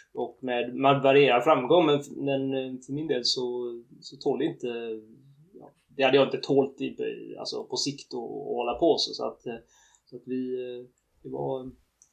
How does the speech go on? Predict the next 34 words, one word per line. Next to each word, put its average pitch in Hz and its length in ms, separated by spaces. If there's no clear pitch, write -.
<clears throat> - 800
det 127 100
var, 131 280
det - 260
var 131 60
en 139 60
hel, 143 220
det 127 40
var 147 80
mycket 156 240
tur 143 440
att 135 100
bli, 123 420
att 139 100
få 170 160
hjälp 143 380
där 120 180
med, 113 320
eh, 113 200
ja, 123 240
det, 135 180
få 156 100
di-, 143 200
direkt 143 420
hur 120 80
man 120 140
ska - 140
förändra, 113 520
eh, 120 160
för, 123 220
för 123 120
att 120 60
faktiskt - 360
kunna, 113 420